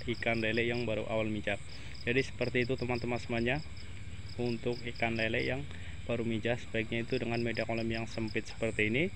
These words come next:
dan untuk yang sudah terbiasa itu dengan media kolam yang ukurannya satu setengah atau dua meter. Jadi perbedaannya seperti itu. Untuk teman-teman semuanya, mungkin yang ingin lebih jelasnya, detailnya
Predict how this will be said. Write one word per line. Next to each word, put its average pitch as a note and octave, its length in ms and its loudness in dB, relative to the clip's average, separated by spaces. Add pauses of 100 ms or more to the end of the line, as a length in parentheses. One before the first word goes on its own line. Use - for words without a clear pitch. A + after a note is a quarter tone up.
(300)
dan B2 240 2
untuk A#2+ 320 0
yang A#2 240 2
sudah A2 320 -2
terbiasa A2 640 0
itu B2 240 -2
dengan A2+ 240 0
media G#2+ 240 0 (160)
kolam A2+ 320 4
yang C#3 320 2
ukurannya A#2+ 640 0
satu - 400 0
setengah A#2+ 400 -2
atau C3 240 2
dua A2+ 240 0
meter. A2 320 -2 (560)
Jadi C3 160 2
perbedaannya B2 560 2
seperti - 400 2
itu. D#3+ 240 4 (1040)
Untuk A#2 160 -4
teman-teman A2+ 480 0
semuanya, A#2 480 0 (560)
mungkin A#2+ 320 2
yang A#2+ 320 2
ingin A2+ 400 2
lebih A2+ 320 2
jelasnya, A#2 560 0
detailnya B2+ 560 2